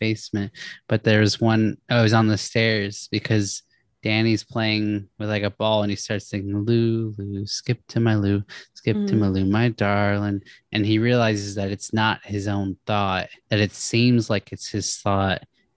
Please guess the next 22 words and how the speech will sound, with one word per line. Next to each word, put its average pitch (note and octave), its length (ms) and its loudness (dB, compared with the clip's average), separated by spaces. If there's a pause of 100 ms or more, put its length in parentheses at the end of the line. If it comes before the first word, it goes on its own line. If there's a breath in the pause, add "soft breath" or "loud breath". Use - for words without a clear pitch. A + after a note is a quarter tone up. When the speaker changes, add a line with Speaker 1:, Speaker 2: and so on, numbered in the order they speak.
Speaker 1:
and A2 140 0
very D#3 180 4
convincing, B2 920 0 (480)
but A#2 160 2
it G#2+ 180 0
wasn't A#2+ 640 0
his - 460 -4
thought, A2 420 0
like G2+ 180 -2
an G#2 100 0
imitation G#2 720 -2
Speaker 2:
Mm-hmm. F2+ 120 -4
Speaker 1:
slipping G2+ 360 -2
in G2+ 180 0
there. E2+ 400 -4 (420 loud breath)
And B2+ 220 2
the, G2+ 140 -6
the A2 160 0
house G2+ 500 -2
or A2 100 2
the G2+ 100 0
hotel G2+ 760 -2